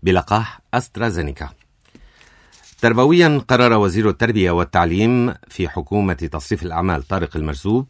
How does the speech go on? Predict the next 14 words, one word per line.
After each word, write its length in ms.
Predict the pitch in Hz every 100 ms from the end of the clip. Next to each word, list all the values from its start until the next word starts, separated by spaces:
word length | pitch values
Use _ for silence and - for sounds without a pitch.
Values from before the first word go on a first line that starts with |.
| -
تقليص 580 | 85 - 131 90 - - _ - -
منهج 440 | 92 104 85 80 -
الروضة 460 | 87 85 101 101 131
وتحديد 680 | 120 73 78 - 101 90 67
المحتوى 560 | 82 92 - 98 82
والأهداف 480 | 78 80 78 92 90
التعليمية 720 | - 76 78 85 98 107 101 _ _ _
والكفايات 680 | 90 104 95 98 101 110 139
الأساسية 560 | 113 82 87 - 110 85
لهذا 360 | 80 90 95
المنهج 460 | 92 87 76 78 69
العام 360 | 78 95 107 80 _ _ _ 107
الدراسي 520 | 107 95 92 120 120
للعام 520 | 90 76 92 107